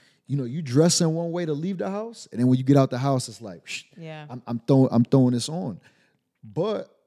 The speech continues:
Speaker 1: it was like, yo, when the, when the Kanye came with even just the whole, not even just musically, the style.
Speaker 2: Yeah, you
Speaker 1: Like,
Speaker 2: bought Lacoste
Speaker 1: like,
Speaker 2: back.
Speaker 1: like, it was like, it was like, damn, like, this, you know what I mean? Like, this is really what we, like, what we're on, you know what I mean?
Speaker 2: No, for sure.
Speaker 1: So it, I,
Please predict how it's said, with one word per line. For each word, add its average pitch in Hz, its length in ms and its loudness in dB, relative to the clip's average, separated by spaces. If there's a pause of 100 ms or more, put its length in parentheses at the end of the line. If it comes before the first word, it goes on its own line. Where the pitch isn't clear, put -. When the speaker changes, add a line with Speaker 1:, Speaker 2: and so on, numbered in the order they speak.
(100)
Speaker 1:
it 113 60 -8
was 123 200 -8
like, 120 200 -8
yo, 139 300 -8 (220)
when 120 180 -4
the, 123 100 -2
when 117 240 -2
the 107 80 -2
Kanye 139 440 -6
came 143 300 -8
with 120 140 -8 (100)
even 185 240 4
just 165 160 -4
the 143 100 -4
whole, 147 140 -10
not 185 140 -2
even 180 180 2
just 113 140 -2
musically, 101 460 0
the 87 140 -8
style. 107 840 -10
Speaker 2:
Yeah, 170 240 -12
you 175 200 -12
Speaker 1:
Like, 120 100 -4
Speaker 2:
bought 180 200 -8
Lacoste 160 680 -14
Speaker 1:
like, 156 140 -6
Speaker 2:
back. 156 420 -14 (120)
Speaker 1:
like, 135 160 -6
it 135 60 -2
was 139 180 0
like, 110 320 -4
it 107 80 -8
was 120 160 -6
like, 95 240 -10
damn, 131 340 -6
like, 98 280 -20 (280)
this, 156 440 -4
you 160 80 -6
know 233 80 4
what 254 80 4
I - 20 0
mean? 220 100 2
Like, 120 320 -6
this 165 220 -4
is 127 140 2
really 147 320 6
what 127 240 -2
we, 117 240 -14
like, 104 160 -16
what 107 220 -12
we're 104 340 -14
on, 101 320 -14
you 82 100 -20
know 101 60 -14
what 117 80 -12
I - 20 -10
mean? 123 120 -4
Speaker 2:
No, 180 260 -10
for 180 100 -18
sure. 185 180 -18
Speaker 1:
So 151 100 -6
it, 135 200 0
I, - 60 -16